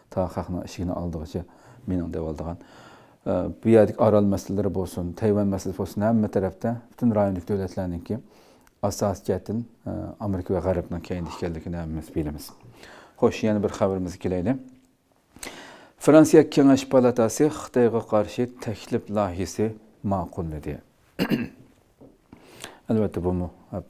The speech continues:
bu haftadagi eng muhim, e, bir xabar, muhim bir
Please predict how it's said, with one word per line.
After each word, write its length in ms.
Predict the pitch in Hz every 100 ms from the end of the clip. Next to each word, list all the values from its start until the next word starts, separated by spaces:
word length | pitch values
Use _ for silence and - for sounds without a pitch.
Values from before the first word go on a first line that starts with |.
| _
bu 80 | 101
haftadagi 420 | 92 87 90 -
eng 160 | 90 85
muhim, 320 | 85 - 80 - - -
e, 80 | 92 87 82 82 82 -
bir 200 | 90 90 - - - - - _ -
xabar, 360 | 107 95 85 82 - _ _ _
muhim 360 | 98 92 104
bir 100 | 87